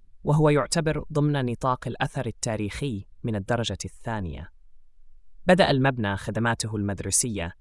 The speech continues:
تحت اسم المدرسة المتوسطة الثالثة في عام ألف وتسعمائة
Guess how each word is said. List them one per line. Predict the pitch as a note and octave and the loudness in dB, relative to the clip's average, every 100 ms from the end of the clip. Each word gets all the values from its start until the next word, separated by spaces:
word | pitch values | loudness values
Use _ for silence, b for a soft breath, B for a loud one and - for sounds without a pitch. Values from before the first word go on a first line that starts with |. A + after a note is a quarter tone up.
| - - | -20 -8
تحت | - E3 - | -4 -4 -2
اسم | - - A2+ G2+ - - B2+ | 0 2 0 -4 -8 -8 -2
المدرسة | B2 A2+ D#3 - C#3+ C3 | 0 2 2 2 0 -4
المتوسطة | A#2+ - A2 B2+ - A2+ - G#2 - - | -4 -4 -2 2 2 0 -6 -8 -10 -12
الثالثة | G#2 - - B2 F2+ - F2 - - | -12 -8 -4 -4 -4 -8 -14 -14 -8
في | - F#3+ | 2 6
عام | E3+ F#3 F3+ | 6 6 4
ألف | F3 E3 | 2 0
وتسعمائة | D3+ C#3 - A#2 C3+ D#3+ | -2 2 2 2 0 -2